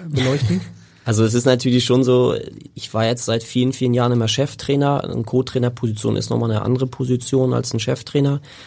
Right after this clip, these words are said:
Speaker 2: Das war sicherlich so ein Gedanke, bin ich ein Co-Trainer, bin ich kein Co-Trainer. Dann ist es aber so, dass ich gerade diese Aufgabe auch mit dem Nachwuchs, so die Idee, die Daniel hatte, sehr spannend fand, weil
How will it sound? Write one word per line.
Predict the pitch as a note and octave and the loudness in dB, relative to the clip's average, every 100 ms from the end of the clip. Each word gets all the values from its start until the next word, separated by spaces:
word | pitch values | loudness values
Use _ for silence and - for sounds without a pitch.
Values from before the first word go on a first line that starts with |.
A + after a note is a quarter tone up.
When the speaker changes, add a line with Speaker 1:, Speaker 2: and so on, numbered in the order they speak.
| - | -4
Speaker 2:
Das | A2+ A2 | -2 0
war | A#2+ | 0
sicherlich | A#2 B2 A#2 A#2 | 0 0 0 0
so | - | -2
ein | A#2+ A2+ A2 - - - - | -2 -2 -4 -10 -20 -12 -4
Gedanke, | A2 A2+ B2 B2 | 0 2 2 0
bin | A2+ B2+ | 0 2
ich | A#2 | 2
ein | A2 | 0
Co-Trainer, | G#2+ C3 C3+ B2 A#2 | 0 0 0 -2 -2
bin | G#2+ G#2 | 0 -2
ich | G#2+ | -2
kein | C3 C#3 C3+ | -2 -2 -2
Co-Trainer. | C3 C3 - B2+ B2 B2 B2 - _ - - - | -2 -4 0 2 2 0 -4 -16 _ -20 -20 -4
Dann | G#2+ | 0
ist | A2 | 2
es | G#2+ | 2
aber | G#2+ A2 | 2 2
so, | A#2 | 0
dass | A2+ | -2
ich | G#2+ - - - - - | -4 -10 -16 -20 -20 -14
gerade | - A2+ A#2+ A#2+ | -4 0 2 2
diese | A2+ A2 A2 | 0 0 0
Aufgabe | - B2 - B2 | 2 0 0 0
auch | A2+ B2 | 0 0
mit | A#2+ | -2
dem | G#2+ | 2
Nachwuchs, | G#2+ A2+ A2 C3+ - - | 2 2 0 -4 -6 -10
so | - A#2+ A#2 | -10 -10 -4
die | G#2 | -2
Idee, | A2 A#2+ | 0 2
die | B2 A#2+ | 0 0
Daniel | B2 B2 A#2+ | 2 2 2
hatte, | A#2 A2+ A2+ A2+ | 0 0 0 0
sehr | A2+ A2+ | -2 -2
spannend | G#2+ - A#2+ C3 B2+ | -2 -2 -2 -2 -2
fand, | B2 B2+ | -2 -2
weil | A2+ A2 A2+ | 0 0 -2